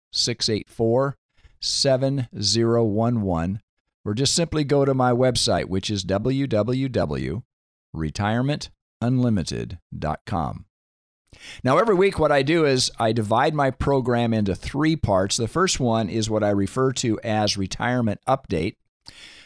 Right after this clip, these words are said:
The second one is tactical asset management. And the third one is news you can use.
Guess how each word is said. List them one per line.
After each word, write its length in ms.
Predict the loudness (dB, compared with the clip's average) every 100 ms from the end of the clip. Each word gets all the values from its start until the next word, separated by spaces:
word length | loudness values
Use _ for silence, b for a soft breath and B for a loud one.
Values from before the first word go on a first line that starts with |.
| B
The 80 | -2
second 400 | 0 0 0 0
one 380 | 2 2 0 -2 -4
is 520 | 0 2 2 0 -2 -6 -6
tactical 640 | -4 -4 -6 -2 -2 -2 -2
asset 440 | -2 0 -2 -2
management. 680 | -2 0 -2 -2 -4 -6 -10 _ _ -4
And 140 | 0
the 80 | 2
third 240 | 2 2 2
one 220 | 2 2
is 280 | 2 0 0
news 280 | 0 0
you 60 | -2
can 140 | 0
use. 480 | 2 2 0 -4 -8